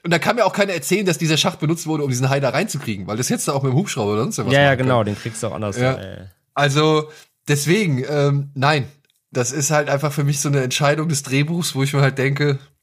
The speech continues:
Speaker 1: äh, ja, die ist besonders faul. Gut.
Speaker 2: Ach so, und eine Sache vielleicht noch, das hab ich auch noch nicht gesagt. Immerhin muss ich sagen, ich fand die Designs der drei neuen Mechs ganz cool.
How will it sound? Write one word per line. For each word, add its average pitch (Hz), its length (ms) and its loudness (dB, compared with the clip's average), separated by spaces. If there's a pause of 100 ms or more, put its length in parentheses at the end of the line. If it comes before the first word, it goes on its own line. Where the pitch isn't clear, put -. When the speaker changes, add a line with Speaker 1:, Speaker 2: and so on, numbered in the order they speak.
(720)
Speaker 1:
äh, 131 320 4 (260)
ja, - 300 -4 (160)
die 131 80 -4
ist 143 200 -6
besonders 156 380 0
faul. 87 320 -6 (1120)
Gut. - 440 4 (840)
Speaker 2:
Ach 151 80 2
so, 170 160 4
und 165 160 0
eine 156 220 2
Sache 156 200 -2
vielleicht 139 280 -2
noch, 143 100 0
das 135 100 -6
hab 123 120 0
ich 110 40 -4 (220)
auch - 20 -4
noch 127 80 0
nicht 123 120 -4
gesagt. 120 340 -2 (680)
Immerhin 143 340 4
muss 135 140 2
ich 131 120 0
sagen, 131 280 2
ich 120 100 -2
fand 131 280 0
die 127 80 0
Designs 120 760 0
der 113 320 2
drei 120 460 0
neuen 120 480 2
Mechs - 520 -6
ganz 101 320 -6
cool. 90 140 -8